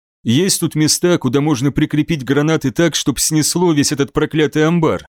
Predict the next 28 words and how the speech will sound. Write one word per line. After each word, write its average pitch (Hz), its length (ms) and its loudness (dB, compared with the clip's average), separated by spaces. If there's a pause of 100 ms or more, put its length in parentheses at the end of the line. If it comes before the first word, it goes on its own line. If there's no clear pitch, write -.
(280)
Гессер 143 480 2
покачал 143 540 0
головой 113 500 2
и 85 240 -2
показал 131 540 0
в - 80 -6
сторону 135 440 2
двери 123 360 2
болтером. 69 720 -6 (800)
«Мы 120 200 2
добыли 143 440 2
то, 147 240 2
что 143 220 0
мне 143 180 2
нужно 139 360 2
было 117 280 2
знать. 80 600 -6 (160)
Единственное, 110 1080 0
что - 180 -2
мы 120 120 2
можем 120 360 2
сделать, 101 640 0
доставить 143 640 0
эту 147 240 2
информацию 135 800 2
в 123 80 -2
нужные 123 500 2
руки. 78 500 -6